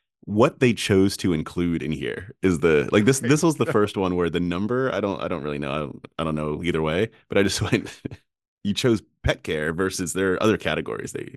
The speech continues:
Speaker 1: they could have chosen.
Speaker 2: This one and the, the cost to deliver, uh, babies in the hospital is like,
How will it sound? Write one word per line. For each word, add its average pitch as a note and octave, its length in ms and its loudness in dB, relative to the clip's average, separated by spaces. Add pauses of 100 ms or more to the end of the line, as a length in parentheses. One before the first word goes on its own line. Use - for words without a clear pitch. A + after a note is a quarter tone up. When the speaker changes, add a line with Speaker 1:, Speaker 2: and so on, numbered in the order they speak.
(320)
Speaker 1:
they - 80 -6
could - 120 -8
have - 80 -8
chosen. - 300 -8 (680)
Speaker 2:
This B2+ 360 0
one D#3 260 0
and A2 240 -4
the, G2 400 0 (440)
the F#2+ 160 -4
cost G#2 460 -4
to F2 60 -20
deliver, F2 800 -4 (340)
uh, C#2+ 220 -6 (500)
babies F#2 400 0
in F2 100 -10
the E2+ 100 -8
hospital E2 400 -6
is D#2 100 -14
like, C#2+ 220 -10